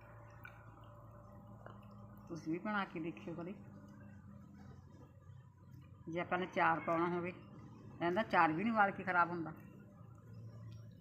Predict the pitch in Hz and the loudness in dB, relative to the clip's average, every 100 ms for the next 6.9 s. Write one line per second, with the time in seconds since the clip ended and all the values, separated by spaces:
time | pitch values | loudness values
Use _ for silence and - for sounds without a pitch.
0 | - - - - - - - - - - | -16 -18 -16 -16 -14 -12 -12 -12 -12 -10
1 | - - - - 156 175 220 202 202 170 | -10 -10 -10 0 4 6 4 2 -2 0
2 | 165 220 247 233 214 208 208 - - - | 2 4 4 6 6 4 -4 -10 -14 -14
3 | - - - - - - - - 988 - | -14 -14 -12 -14 -14 -10 -10 -10 -10 -12
4 | - - - - 1077 1077 - - - - | -12 -14 -12 -8 -6 -6 -10 -12 -12 -14
5 | - - - - - - - - 175 180 | -14 -14 -14 8 8 8 -6 -2 0 2
6 | 202 202 165 160 165 165 - 156 170 | 2 6 6 6 2 0 0 -2 -2